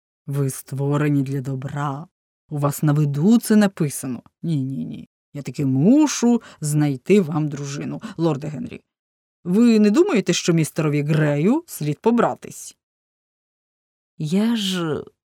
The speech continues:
раз у раз про це йому і торочу, леді Нарборо», мовив лорд Генрі з уклоном. «Отже, нам треба підшукати йому добру партію.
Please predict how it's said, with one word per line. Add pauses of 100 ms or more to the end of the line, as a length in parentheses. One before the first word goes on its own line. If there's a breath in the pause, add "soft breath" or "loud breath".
(160)
раз
у
раз
про
це
йому
і
торочу, (640)
леді
Нарборо», (380)
мовив
лорд
Генрі (220)
з
уклоном. (460)
«Отже,
нам
треба
підшукати
йому
добру
партію.